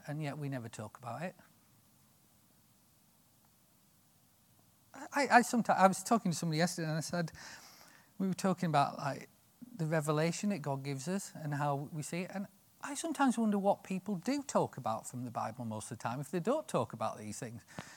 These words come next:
'Cause the number of people who came yesterday and said, "I've never heard this stuff."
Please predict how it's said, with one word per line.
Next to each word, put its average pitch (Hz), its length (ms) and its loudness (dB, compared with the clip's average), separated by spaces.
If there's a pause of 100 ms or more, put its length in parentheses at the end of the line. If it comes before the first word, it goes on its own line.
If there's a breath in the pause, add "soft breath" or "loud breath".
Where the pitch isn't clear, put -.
(120)
'Cause 254 160 2
the 277 80 6
number 330 340 8
of 269 140 -4
people 254 340 0
who 165 80 2
came 190 300 -2
yesterday 190 300 -2
and 170 80 -2
said, 196 120 -2
"I've 370 200 2
never 233 480 6
heard 294 280 6
this 180 200 2
stuff." - 440 -6